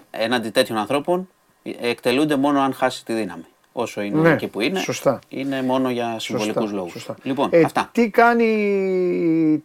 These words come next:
Speaker 1: Αυτά.
Speaker 2: τι κα-, τι κάνει η κατασ-, η Κατάσκοπος, η φίλη μου;
Speaker 1: Η Κατάσκοπος, ε, πιστεύω θα κάνει τις διακοπές της τώρα, έχει φύγει, διότι ήταν η μεγάλη επιτυχία να ανακοινώσουμε <laughs> ότι την αποκαλύψαμε, αλλά να μας έχει φύγει.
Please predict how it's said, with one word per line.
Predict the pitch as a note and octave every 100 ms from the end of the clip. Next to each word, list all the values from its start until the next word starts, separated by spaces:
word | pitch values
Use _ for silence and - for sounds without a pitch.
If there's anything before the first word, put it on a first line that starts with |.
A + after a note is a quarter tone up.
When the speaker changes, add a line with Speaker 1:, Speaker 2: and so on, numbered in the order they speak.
| -
Speaker 1:
Αυτά. | - A#3
Speaker 2:
τι |
κα-, | A#3 A#3+ G3+
τι | A#3
κάνει | B3+ A#3
η |
κατασ-, | A3+ G#3+ F#3 G#3
η | F3
Κατάσκοπος, | F#3 F#3 - E3 -
η |
φίλη | C#3+ B2
μου; | F#2 _ _ _ -
Speaker 1:
Η | -
Κατάσκοπος, | G2 F3 G3 A3+ G#3+ - F3
ε, | E3 D3+
πιστεύω | - - G#3 G#3 G3 F#3
θα | D#3+
κάνει | F#3 F#3+ F#3+ F3+ F3
τις | B2+
διακοπές | B2+ A2+ A2 D3+
της | - -
τώρα, | E3+
έχει | E3+ -
φύγει, | D3+ F3+ G3+
διότι | F3+ D#3+ F3+ E3+
ήταν | E3+ E3
η |
μεγάλη | C#3+ C#3 D3+
επιτυχία | B2+ - - E3+
να | C#3+
ανακοινώσουμε | C3 B2 C#3+ C3+ - C3+ - - -
<laughs> | - -
ότι | C3+ C3 B2+ B2
την | A2+
αποκαλύψαμε, | A#2 A2 G2 C#3 - E3 D3+
αλλά | C#3+
να | C#3+
μας | B2+ -
έχει | A#2+
φύγει. | - G#2